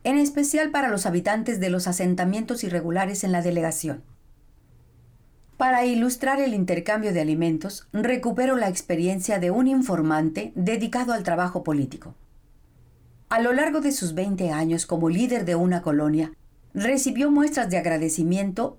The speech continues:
y rechazo por sus actividades políticas. Para él, una de las más significativas fue:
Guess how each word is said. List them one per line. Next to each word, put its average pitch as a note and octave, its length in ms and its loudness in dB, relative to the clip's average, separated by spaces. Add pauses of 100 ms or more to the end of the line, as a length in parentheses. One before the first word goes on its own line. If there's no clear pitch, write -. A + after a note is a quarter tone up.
y D4 160 2
rechazo E3 680 -2
por E3+ 140 -4
sus - 200 -8
actividades F3+ 580 0
políticas. C#3+ 680 -8 (500)
Para C#3+ 260 0
él, G#3 360 -2 (360)
una C#4+ 240 2
de B3 80 2
las G3+ 360 -2
más B3 280 2
significativas F#3+ 920 0
fue: - 400 -4